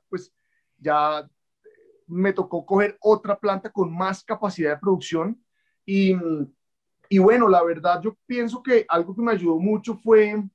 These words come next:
primero, pues la calidad, la calidad, conservar la calidad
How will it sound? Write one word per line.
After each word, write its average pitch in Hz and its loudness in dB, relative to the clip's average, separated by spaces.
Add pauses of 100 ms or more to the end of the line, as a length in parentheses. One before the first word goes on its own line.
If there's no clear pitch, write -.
(1000)
primero, 247 -2
pues 226 -2
la 190 2
calidad, 156 -4 (240)
la 180 0
calidad, 175 -4
conservar 185 -2
la 226 -8
calidad 160 -6